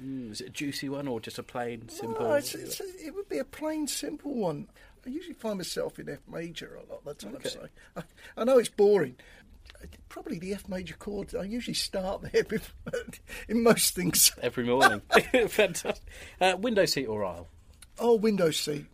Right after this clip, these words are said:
Speaker 1: Ferry or Eurostar?
Speaker 2: Eurostar.
Speaker 1: Great, we'll have the tickets <laughs> ready for you soon.
Speaker 2: Thank you.
Speaker 1: Uh, football or cricket?
Speaker 2: Football.
Speaker 1: Ooh, any team that you support in particular?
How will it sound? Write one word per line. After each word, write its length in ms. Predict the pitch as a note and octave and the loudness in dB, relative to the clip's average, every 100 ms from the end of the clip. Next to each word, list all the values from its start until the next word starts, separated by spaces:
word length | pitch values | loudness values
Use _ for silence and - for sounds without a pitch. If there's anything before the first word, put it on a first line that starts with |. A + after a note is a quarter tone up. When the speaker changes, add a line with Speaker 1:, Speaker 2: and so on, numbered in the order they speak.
| _ | _
Speaker 1:
Ferry 360 | - E3+ C#3 A#2+ | -4 0 2 2
or 160 | A2+ | 0
Eurostar? 600 | A2 B2+ C3+ C#3 F3 G3+ - _ _ - | 0 -2 -2 -4 -6 -8 -14 _ _ -8
Speaker 2:
Eurostar. 680 | D3+ D#3 D#3 C#3+ - D#3 F3 C3+ | 0 2 2 2 -2 -4 -4 -2
Speaker 1:
Great, 200 | C#3 A#2+ | -2 0
we'll 120 | A2 | -2
have 120 | G#2+ | -4
the 60 | G#2+ | -4
tickets 340 | B2 - G#2 | -6 -6 -6
<laughs> 0 | |
ready 260 | B2+ - D3+ | -6 -6 -8
for 160 | - | -4
you 60 | C#3+ | -2
soon. 300 | - E3 F#3 - | 0 -2 -4 -4
Speaker 2:
Thank 220 | F3+ E3+ | -4 0
you. 120 | A3+ | 2
Speaker 1:
Uh, 140 | F3+ F#3 | 2 2
football 360 | - G#3+ F3 | 2 4 4
or 60 | E3+ | 2
cricket? 380 | - - - - - - | 0 -2 -2 -8 -20 -20
Speaker 2:
Football. 580 | - - G3 G#3 F#3 F#3 - - - | -16 -8 -8 -6 -8 -8 -14 -20 -12
Speaker 1:
Ooh, 360 | C3+ C3 A#2 F#2 | -8 -8 -8 -10
any 160 | B2 A#2+ | -10 -10
team 280 | A2+ D3 C3 | -8 -6 -6
that 80 | G#2+ | -6
you 80 | A#2 | -8
support 420 | B2+ - C3+ B2+ | -10 -8 -10 -10
in 80 | C3 | -12
particular? 440 | - A#2+ - E3 | -12 -14 -8 -8